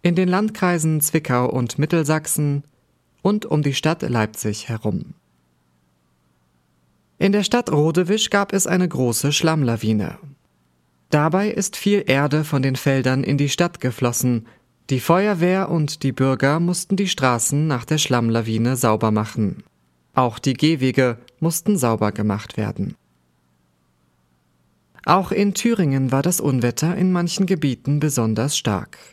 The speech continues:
Zum Beispiel im Landkreis Eisfeld,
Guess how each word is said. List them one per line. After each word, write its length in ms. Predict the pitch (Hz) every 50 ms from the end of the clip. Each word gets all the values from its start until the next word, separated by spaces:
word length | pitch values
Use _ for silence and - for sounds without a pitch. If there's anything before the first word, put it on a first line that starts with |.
| _ _ _ _ _ _ _ _ _ _ _ _ _
Zum 200 | - - 190 180
Beispiel 540 | 175 165 151 143 143 - - - 143 147 151
im 200 | - - 175 180
Landkreis 720 | 165 143 127 113 113 - - - 120 117 117 113 - -
Eisfeld, 640 | 147 160 156 - - - - 120 113 110 110 -